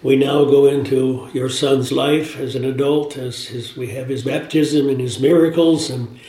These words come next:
we begin to listen to his word. We are told to listen to him because he is your beloved Son. Give us the grace always to listen to him through your holy church. Give us the grace to follow him all we do. We ask all of this through the powerful intercession of our Blessed Mother,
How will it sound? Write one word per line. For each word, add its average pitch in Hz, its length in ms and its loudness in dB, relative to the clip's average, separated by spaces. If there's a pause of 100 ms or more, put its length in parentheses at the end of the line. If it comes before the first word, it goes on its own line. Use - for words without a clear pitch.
(360)
we 143 120 0
begin 143 340 4
to 143 80 6
listen 170 360 4
to 151 160 0
his 143 200 0
word. 139 360 0
We 127 200 0
are 123 140 -4
told 151 540 2 (420)
to 139 100 -4
listen 147 380 2
to 139 180 4
him 143 240 4
because 131 360 -4
he 139 160 0
is 139 160 2
your 135 100 4
beloved 131 400 -2
Son. 123 440 -4
Give 175 180 4
us 165 180 4
the 151 60 4
grace 135 300 4
always 143 420 2
to 139 100 2
listen 139 320 0
to 127 180 0
him 139 120 2
through 135 180 0
your 123 200 0
holy 123 240 -4
church. 160 420 0 (540)
Give 147 140 -2
us 143 120 -2
the 139 80 0
grace 127 320 -2
to - 80 -6
follow 131 340 -2
him 127 180 0
all 120 200 -4
we 117 120 -4
do. 117 340 -4 (460)
We 143 180 0
ask 143 260 -6
all 165 220 4
of 123 140 2
this 123 180 -8
through 135 120 -2
the 127 100 -2
powerful 147 460 2
intercession 139 580 0
of 117 80 -4
our 117 80 -4
Blessed 127 340 -6
Mother, 123 400 -6